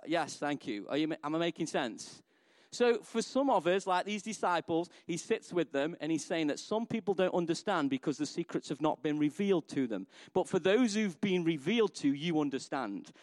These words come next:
Does anybody understand this morning? Are there any understanders in here? 'Cause you've been on a journey of asking and seeking. You know, theology isn't just information and knowledge. Theology means,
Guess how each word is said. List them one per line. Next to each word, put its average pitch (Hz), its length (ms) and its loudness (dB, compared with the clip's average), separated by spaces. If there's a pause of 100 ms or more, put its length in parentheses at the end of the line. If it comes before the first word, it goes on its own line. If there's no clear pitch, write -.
(140)
Does - 120 -6
anybody 175 380 2
understand 160 500 0
this 127 160 -2
morning? 113 360 -2 (640)
Are 160 60 -2
there 190 120 4
any 220 160 4
understanders 202 640 0
in 147 100 0
here? 127 360 -2 (680)
'Cause 190 200 0
you've 208 160 0
been 233 120 6
on 233 140 4
a 240 60 2
journey 185 380 4
of 175 140 2
asking 190 440 0
and 196 100 0
seeking. 156 580 -4 (200)
You 190 80 -4
know, 208 120 2
theology 226 760 2
isn't 190 260 -2
just 190 220 -2
information 185 600 -2
and 170 120 0
knowledge. 190 440 2 (200)
Theology 208 500 4
means, 175 420 2